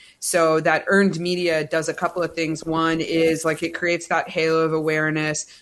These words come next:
Two is that it helps drive some inbound. Three is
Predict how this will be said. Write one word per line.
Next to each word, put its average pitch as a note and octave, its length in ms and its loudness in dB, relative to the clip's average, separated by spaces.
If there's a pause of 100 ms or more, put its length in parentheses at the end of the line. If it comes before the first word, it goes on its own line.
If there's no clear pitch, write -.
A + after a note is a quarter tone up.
(180)
Two G#3 640 4
is E3 600 4
that E3 420 2
it E3 200 -2
helps E3+ 340 -2
drive E3 380 2
some D3+ 240 -2
inbound. D#3+ 720 -2 (540)
Three G3 520 0
is D#3+ 540 2